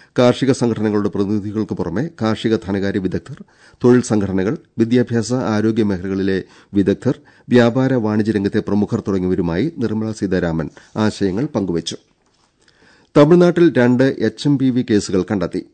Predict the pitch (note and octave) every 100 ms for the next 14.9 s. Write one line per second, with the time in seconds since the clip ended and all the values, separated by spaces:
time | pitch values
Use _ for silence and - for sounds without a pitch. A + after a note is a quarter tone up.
0 | _ _ _ - A#2+ B2+ B2+ B2 A2+ G#2
1 | G#2+ F2+ G#2+ C3 G#2+ G#2 G2 F#2+ F2 G2+
2 | A2 - F#2+ F2+ D#3 - A#2 G2 F#2 E2+
3 | D#2 F2 _ _ _ - C3 C#3 B2 B2+
4 | - G#2 G#2+ A2+ A2 G#2 - F2+ - A2
5 | F#2+ D#2+ E2 D#3+ - A#2+ A#2 - A2 G2+
6 | F#2+ G#2 G2 E2 E2+ C#3 C#3+ A2+ G#2 G#2+
7 | G2+ G2 E2+ E2+ E2 - G#2 F#2+ F2+ -
8 | - _ _ - - B2+ D3 C#3 C#3 A2+
9 | A2 A#2 A#2 - A2+ G#2+ F2+ G2 F#2 A2+
10 | A2+ A#2+ A2+ G2 G#2+ G#2 - G2 - G#2
11 | G2 F#2+ F2+ E2 F2 C#3+ - _ - -
12 | C#3 C#3 D#3 D#3+ C3+ A#2 A#2 A2 G2+ -
13 | A2+ G#2+ A2+ G#2 - B2 G2+ G2 F#2+ G#2
14 | G2+ F#2+ F#2+ F2+ G#2+ F2+ E2 F#2+